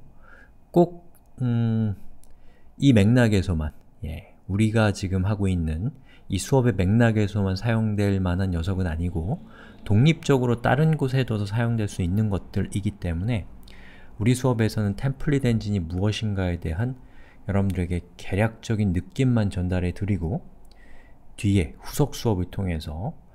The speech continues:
제가 설명을 드리거나 별도의 독립된 수업을 하나 또 만들 생각입니다. 아셨죠? 자, 지금 보고 계신 이 화면은 이전에 우리가 만들었던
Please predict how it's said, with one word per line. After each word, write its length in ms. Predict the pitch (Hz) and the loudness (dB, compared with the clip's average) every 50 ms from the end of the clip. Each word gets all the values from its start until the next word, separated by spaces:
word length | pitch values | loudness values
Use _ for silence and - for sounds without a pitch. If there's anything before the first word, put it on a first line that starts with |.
| - - - - - | -20 -20 -20 -20 -6
제가 200 | - 95 90 87 | -4 -2 -2 0
설명을 400 | - 123 127 123 120 117 113 104 | 0 0 2 2 4 2 2 0
드리거나 600 | - 92 101 101 95 98 92 104 123 143 151 - - | 0 0 0 0 2 0 0 2 0 0 -2 -4 -6
별도의 520 | - - 98 107 - - - 131 127 120 | 0 2 2 2 2 0 0 2 2 2
독립된 600 | 120 - 110 110 120 139 135 - - - 117 110 104 | 2 2 2 4 4 4 2 0 0 2 2 2 2
수업을 380 | 104 - 101 90 82 85 78 | 0 -2 -2 -2 -2 -2 -2
하나 200 | 82 82 80 76 80 - | -2 -4 -4 -6 -8 -8
또 100 | - 90 | -8 -8
만들 400 | 87 82 82 87 85 - 85 80 | -6 -6 -6 -6 -4 -4 -6 -4
생각입니다. 640 | 82 113 107 101 92 80 - 80 76 80 82 - - - - - - - _ - - | -4 -4 -2 -2 -2 -4 -6 -8 -10 -10 -12 -14 -16 -18 -20 -20 -20 -20 _ -16 -14
아셨죠? 400 | - - - - - - - - - - - - - - - - - - - - - - - - - - - - - | -14 -14 -14 -14 -10 -6 -6 -6 -6 -8 -12 -16 -16 -14 -12 -12 -12 -12 -14 -16 -18 -18 -16 -16 -16 -16 -16 -18 -14
자, 260 | - - 127 117 - - - | -2 0 0 0 0 -2 -4
지금 220 | - 139 135 139 | -2 0 0 2
보고 160 | 117 139 139 | 4 4 4
계신 320 | 135 139 135 - 139 127 123 | 4 4 2 2 2 0 2
이 80 | 120 | 0
화면은 720 | 120 113 - - 156 151 135 107 101 120 123 87 82 80 - - - - - - - - - | 0 0 -2 -2 -2 0 0 0 0 0 0 -2 -4 -6 -10 -12 -12 -12 -12 -12 -14 -6 -2
이전에 680 | 110 107 - 139 143 143 139 143 139 135 131 127 120 | -2 0 2 2 2 2 2 2 2 2 2 2 0
우리가 360 | 110 104 107 110 113 107 110 104 | 0 0 2 2 2 2 2 2
만들었던 800 | 98 92 92 92 98 95 90 - - - 82 78 85 110 160 | 2 2 0 0 0 0 0 -2 -4 -4 -4 -4 -4 -6 -6